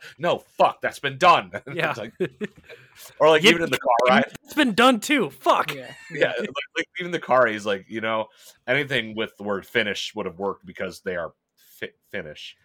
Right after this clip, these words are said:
Speaker 2: Yeah.
Speaker 1: <laughs> He's
Speaker 3: Yeah.
Speaker 1: just
Speaker 3: He's
Speaker 1: like,
Speaker 3: looking at him.
Speaker 2: That, it's, it's, it's the, the inner monologue is trying to, like,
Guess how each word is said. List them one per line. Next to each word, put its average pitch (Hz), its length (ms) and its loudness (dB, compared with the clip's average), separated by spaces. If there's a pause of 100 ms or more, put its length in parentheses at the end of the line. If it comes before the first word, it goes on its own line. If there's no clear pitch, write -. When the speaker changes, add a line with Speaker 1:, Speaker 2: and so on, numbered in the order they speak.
(320)
Speaker 2:
Yeah. 139 140 -4
Speaker 1:
<laughs> 185 80 -4
He's 185 100 4
Speaker 3:
Yeah. 349 80 8
Speaker 1:
just - 300 -6
Speaker 3:
He's 214 100 6
Speaker 1:
like, 160 160 6
Speaker 3:
looking 185 280 2
at 190 200 2
him. 202 280 -2
Speaker 2:
That, 156 360 0
it's, 180 400 -2
it's, 190 300 -4
it's 175 180 -4
the, 175 220 -2
the 170 160 -6
inner 170 260 0
monologue 156 600 2
is 139 120 -6
trying 147 360 -2
to, 139 100 -2
like, 131 340 -6